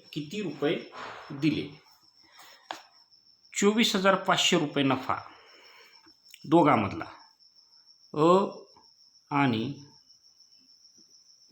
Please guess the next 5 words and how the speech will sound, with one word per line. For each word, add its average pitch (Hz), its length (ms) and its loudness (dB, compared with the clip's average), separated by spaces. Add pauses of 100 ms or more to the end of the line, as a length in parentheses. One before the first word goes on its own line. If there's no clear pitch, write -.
(640)
ब 139 400 -2 (380)
यांचा 127 480 -4
नफा 117 640 -8 (3750)
चोवीस 151 400 0
हजार 131 260 -2